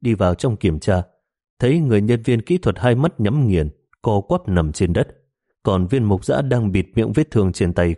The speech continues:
cố gắng đứng lên. Thấy Diệp Dĩ Nguy bị thương, trong lòng Viên Mục Dã run lên, cậu cảm thấy rất áy náy. Khi nãy cậu không nên để anh ta nghĩ cách chặn Chu Cách lại.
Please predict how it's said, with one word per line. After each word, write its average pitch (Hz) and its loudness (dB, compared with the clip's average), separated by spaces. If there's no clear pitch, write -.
cố 120 2
gắng 117 -2
đứng 117 0
lên. 104 2
Thấy 117 2
Diệp 104 -2
Dĩ 139 0
Nguy 113 2
bị 101 0
thương, 98 2
trong 101 0
lòng 87 0
Viên 101 0
Mục 92 0
Dã 123 0
run 107 2
lên, 95 2
cậu 113 0
cảm 90 -2
thấy 110 0
rất 165 -2
áy 98 2
náy. 107 0
Khi 117 0
nãy 120 2
cậu 104 0
không 143 -2
nên 131 2
để 92 2
anh 101 0
ta 92 2
nghĩ 131 0
cách 175 -2
chặn 104 -4
Chu 104 -2
Cách 180 -2
lại. 82 0